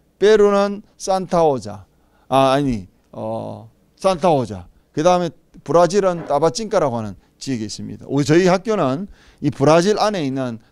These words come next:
따바칭카라고 하는 동네에 있습니다. 이 신학교는 자, 페루 산타호자, 콜로-, 어, 콜롬비아나 레티시아, 그다음 브라질은 따바징카라고 하는, 어, 지역이 있습니다.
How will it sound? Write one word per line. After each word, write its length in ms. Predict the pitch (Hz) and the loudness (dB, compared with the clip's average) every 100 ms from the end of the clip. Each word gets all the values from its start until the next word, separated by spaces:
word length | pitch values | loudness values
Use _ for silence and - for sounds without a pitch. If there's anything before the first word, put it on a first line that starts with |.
| - | -2
따바칭카라고 840 | 165 170 175 240 226 185 160 127 | 0 2 0 -2 -2 0 0 -4
하는 300 | 120 113 156 _ _ | -6 -8 -12 _ _
동네에 440 | - 120 123 139 123 | -8 -4 -2 -2 -2
있습니다. 580 | 104 104 107 104 98 95 _ _ _ | -6 -10 -12 -12 -16 -20 _ _ _
이 80 | - | -6
신학교는 680 | 165 226 214 151 165 165 180 - _ _ | -2 2 2 2 0 0 -2 -10 _ _
자, 460 | - 160 156 120 95 _ _ - | -2 2 4 2 -4 _ _ 0
페루 240 | 220 208 | 4 4
산타호자, 800 | 185 208 - 190 180 170 175 180 | 2 -4 -2 0 0 -2 -2 -4
콜로-, 420 | - 170 180 151 - _ | -4 -2 -2 -4 -8 _
어, 220 | 165 160 | 2 2
콜롬비아나 580 | 151 165 180 190 196 180 | 2 0 -2 0 0 0
레티시아, 680 | 165 180 208 - 190 185 190 - _ _ | 0 -2 -6 0 4 4 2 -8 _ _
그다음 280 | 156 180 147 | 2 2 2
브라질은 420 | 143 160 160 156 | 2 2 2 0
따바징카라고 760 | 143 143 151 185 - 147 131 | 0 0 0 -2 -2 0 0
하는, 320 | 127 117 156 202 _ _ - | -2 -4 -6 -12 _ _ -12
어, 160 | 110 | -12
지역이 260 | 107 127 113 | -6 -4 -4
있습니다. 520 | 110 - 110 104 98 | -4 -8 -10 -10 -16